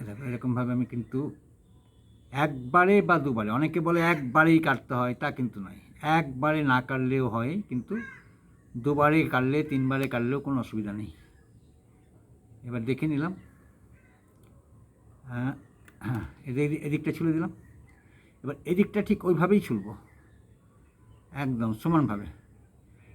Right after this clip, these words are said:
কোনো দিক ছোটো বড়ো হলেও অসুবিধা নেই। এবার ঠিক করে একইভাবে, হ্যাঁ, এক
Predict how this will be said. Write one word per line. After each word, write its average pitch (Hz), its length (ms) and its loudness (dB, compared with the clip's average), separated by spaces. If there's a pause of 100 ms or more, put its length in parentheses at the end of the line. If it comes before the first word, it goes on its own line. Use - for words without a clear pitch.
(120)
কোনো 131 160 -2
দিক 180 160 0
ছোটো 165 280 2
বড়ো 190 200 6
হলেও 202 240 6
অসুবিধা 165 340 -2
নেই। 214 100 -2 (1400)
এবার 139 180 0 (540)
ঠিক 151 200 -6
করে 143 160 -2 (120)
একইভাবে, 147 440 0 (240)
হ্যাঁ, 143 340 2 (480)
এক 120 60 -2